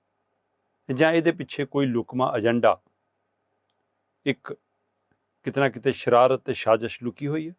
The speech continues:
ਯੂ ਐਨ ਓ ਦਾ ਸਰਵੇ ਆਖਦਾ ਹੈ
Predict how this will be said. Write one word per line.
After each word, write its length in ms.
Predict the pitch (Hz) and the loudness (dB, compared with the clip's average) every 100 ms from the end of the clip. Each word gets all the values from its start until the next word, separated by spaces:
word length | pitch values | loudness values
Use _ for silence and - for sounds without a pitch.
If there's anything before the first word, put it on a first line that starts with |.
| _ _ _ _ _ _ _ _ _ _ _ _ _ _ _ _ _ 110 | _ _ _ _ _ _ _ _ _ _ _ _ _ _ _ _ _ -4
ਯੂ 180 | 131 | 4
ਐਨ 140 | 180 185 | 4 6
ਓ 40 | |
ਦਾ 120 | 190 | 4
ਸਰਵੇ 380 | 180 - 123 170 | 2 4 4 6
ਆਖਦਾ 360 | 131 113 120 117 | 6 6 6 4
ਹੈ 120 | - | 4